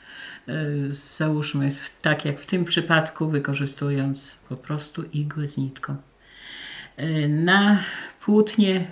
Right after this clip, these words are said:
można wykonać też bardzo, bardzo fajniutkie wzorki, korzystając z poszczególnych tak-, takich deseczek do pomocy. I wtedy mamy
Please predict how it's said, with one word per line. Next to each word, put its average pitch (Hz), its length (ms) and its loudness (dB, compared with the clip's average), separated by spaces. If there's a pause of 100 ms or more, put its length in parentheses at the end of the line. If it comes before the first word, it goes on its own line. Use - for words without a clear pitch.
można 170 440 2
wykonać 160 640 -2
też 151 180 -8
bardzo, 151 380 -6
bardzo 156 500 -6 (1080)
fajniutkie 202 720 6
wzorki, 180 800 4 (220)
korzystając 170 800 0
z - 60 -8
poszczególnych 156 760 -4
tak-, 151 140 -12 (260)
takich 156 320 -4
deseczek 143 560 -4 (200)
do 156 120 -6
pomocy. 147 480 -6
I 156 40 -6
wtedy 156 320 -8
mamy 147 320 -4